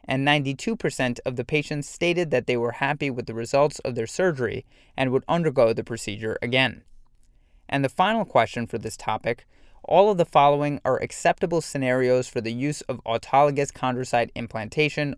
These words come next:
or A C I, in the patellofemoral joint except,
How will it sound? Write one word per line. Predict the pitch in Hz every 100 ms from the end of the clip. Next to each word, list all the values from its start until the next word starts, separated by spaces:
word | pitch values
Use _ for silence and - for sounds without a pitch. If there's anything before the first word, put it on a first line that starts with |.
| -
or | 120 -
A | 120
C | - 127
I, | 123 135 143 139 _ _
in | - 127
the |
patellofemoral | - 131 180 180 151 - 202 160 120
joint | 117 110 113 -
except, | 123 - 151 120 - -